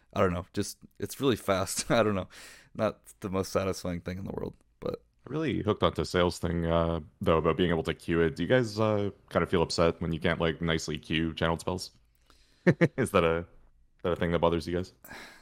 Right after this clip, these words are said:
Speaker 1: I don't really care, honestly. I mean,
Speaker 2: <laughs>
Speaker 1: maybe I care more in A O E, but I don't really, I didn't, never really mind it for Mindflay, at least.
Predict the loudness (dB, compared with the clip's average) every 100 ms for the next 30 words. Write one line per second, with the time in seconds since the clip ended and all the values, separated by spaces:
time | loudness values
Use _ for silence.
0 | -20 -20 _ _ _ _ _ -12 -8 -8
1 | -6 -4 -4 -6 -4 -2 0 -4 -6 -8
2 | -6 -6 -6 -4 -6 -6 0 0 2 -2
3 | -2 -6 -18 -2 2 6 4 6 6 8
4 | 8 6 6 4 4 2 -2 2 4 4
5 | 2 _ _ _ _ -8 -2 2 2 2
6 | 0 0 -2 0 4 4 4 2 0 0
7 | 0 -2 -8 _ _ -2 0 0 -2 -4
8 | -4 -10 -10 -12 -14